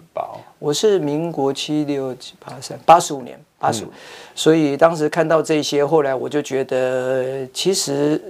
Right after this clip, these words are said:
Speaker 2: 好像留在台北市不是，不是一定的。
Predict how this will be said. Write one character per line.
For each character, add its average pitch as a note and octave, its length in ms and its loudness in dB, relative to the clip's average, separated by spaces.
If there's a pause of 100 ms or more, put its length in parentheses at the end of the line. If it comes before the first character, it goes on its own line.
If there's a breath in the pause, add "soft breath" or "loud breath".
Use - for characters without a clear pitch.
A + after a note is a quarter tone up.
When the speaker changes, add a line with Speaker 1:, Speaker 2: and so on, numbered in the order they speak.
(220)
Speaker 2:
好 B2+ 200 -6
像 G#3+ 220 0
留 C#3+ 140 4
在 D#3+ 160 4
台 C#3+ 220 -4
北 A#2+ 200 -6
市 C#3 200 -6
不 C3 180 -10
是， B2+ 680 -8 (220)
不 B2+ 100 -4
是 D#3 140 -2
一 - 180 -8
定 A#2 180 -2 (100)
的。 - 80 -16